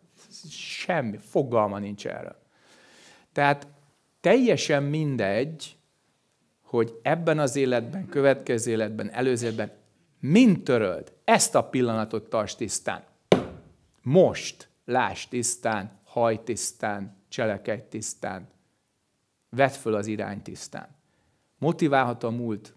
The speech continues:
motiválhat a gyerekkor, motiválhat a társadalmi, családi közeg, ahova születtél. De kérlek szépen, hogy ebben az életben gondolkodj. Tudjuk, hogy a termék az tovább megy a következő dobozba. Tehát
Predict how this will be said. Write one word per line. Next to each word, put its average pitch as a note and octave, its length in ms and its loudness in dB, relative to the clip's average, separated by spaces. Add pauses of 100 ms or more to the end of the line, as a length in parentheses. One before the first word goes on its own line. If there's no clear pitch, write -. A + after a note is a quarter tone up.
motiválhat A#2 540 -6
a G#2+ 40 -6
gyerekkor, A2 760 -8
motiválhat A2 640 -8
a G2+ 140 -8
társadalmi, A2 560 -6
családi A2 440 -6
közeg, A2 360 -8
ahova A2 240 -8
születtél. - 760 -10 (760)
De - 160 -8
kérlek D3 400 4
szépen, A2+ 400 -2
hogy G#2+ 140 -6 (180)
ebben B2 540 0
az G2+ 140 -4
életben G2+ 520 -6
gondolkodj. G#2+ 460 -6 (380)
Tudjuk, F3 440 8
hogy C#3 180 4
a C3 160 4
termék B2 540 4
az A#2 140 -4
tovább B2 380 2
megy A2+ 120 -2
a A2 60 0
következő A2 580 -2
dobozba. G#2 840 -6 (280)
Tehát - 160 -10